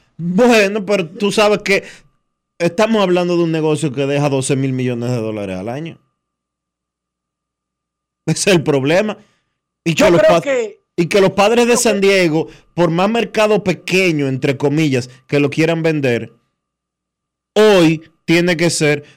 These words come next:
Speaker 1: uno de los equipos más atractivos de todas las grandes ligas.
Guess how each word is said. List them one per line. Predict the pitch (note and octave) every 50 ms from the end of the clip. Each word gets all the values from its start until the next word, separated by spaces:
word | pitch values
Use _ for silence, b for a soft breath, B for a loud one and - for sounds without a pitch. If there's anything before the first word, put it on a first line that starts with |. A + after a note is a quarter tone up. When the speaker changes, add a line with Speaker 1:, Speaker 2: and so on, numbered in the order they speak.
| b b _
Speaker 1:
uno | - D#3 E3 E3+ E3+
de | E3+ E3
los | E3 D3
equipos | E3 E3 C3 D3+ D3+ C#3 A2+ D#3 D3+ B2+ - -
más | B2+ C3+ D3 D3+ D3+
atractivos | D#3+ D3+ C#3+ D#3 D3+ C#3+ C#3+ - C#3 C3 C3+ C#3+ C#3 B2+ A#2+
de | C3+ B2
todas | G2+ - B2+ A#2 A#2+ B2+
las | B2+ B2+ C3
grandes | A#2+ G#2+ G#2 G#2 A2+ A#2+
ligas. | C#3 D#3+ E3+ C3+ G2 - _